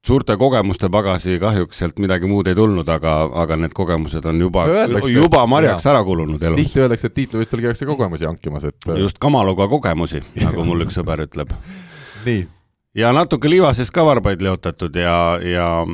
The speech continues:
Speaker 1: ja siiamaani käime Rivo juures terases kord nädalas, kui aeg on, korra higistamas.
Speaker 2: Ma olen samal ajal käinud, käinud higistamas seal teistel väljakutel, kui teie mängite, ja ma ei ole Rivot näinud veel teie treeningul. Kas, kas on seal mingid lahkhelid tekkinud, saab sealt mingi uudisloo võib-olla?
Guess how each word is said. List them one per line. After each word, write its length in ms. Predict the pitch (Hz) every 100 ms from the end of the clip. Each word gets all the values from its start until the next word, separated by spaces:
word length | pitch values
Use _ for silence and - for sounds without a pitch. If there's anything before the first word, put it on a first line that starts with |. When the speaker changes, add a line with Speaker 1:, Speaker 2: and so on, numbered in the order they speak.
| 87 90 95
Speaker 1:
ja 140 | 95
siiamaani 540 | 87 107 104 107 104 90
käime 380 | 92 90 90 90 87 90 90 90 90 90
Rivo 240 | 101 98 90
juures 260 | 90 85
terases 400 | - 98 82 82
kord 240 | - 92 92
nädalas, 400 | 87 85 82 76 - 85 87
kui 160 | 85
aeg 220 | 82 82 82
on, 140 | 80 80
korra 180 | 80 76 - -
higistamas. 540 | 87 82 - 78 - - -
Speaker 2:
Ma 140 | 156
olen 100 | 143
samal 240 | 170 170
ajal 140 | 120 107
käinud, 240 | 117 107
käinud 240 | 123 123 123
higistamas 480 | 143 110 104 101 -
seal 220 | 113 107
teistel 260 | 139 110
väljakutel, 400 | 95 90 95 90
kui 140 | 87 95
teie 160 | 104 92
mängite, 480 | 107 95 - 92
ja 140 | 92 92
ma 80 | 104
ei 80 | 113
ole 80 |
Rivot 320 | 117 147 101 104
näinud 320 | 120 92 78
veel 160 | 78
teie 160 | 85 85 85
treeningul. 420 | 92 87 80 85
Kas, 220 | 92 - - -
kas 220 | 107 - 98
on 100 | 101
seal 80 | 98
mingid 180 | 104 92
lahkhelid 400 | 123 127 107 95
tekkinud, 400 | - 101 92 87
saab 240 | - 101
sealt 160 | 98 85
mingi 160 | 95 95
uudisloo 400 | 120 95 92 90
võib-olla? 340 | 85 87 87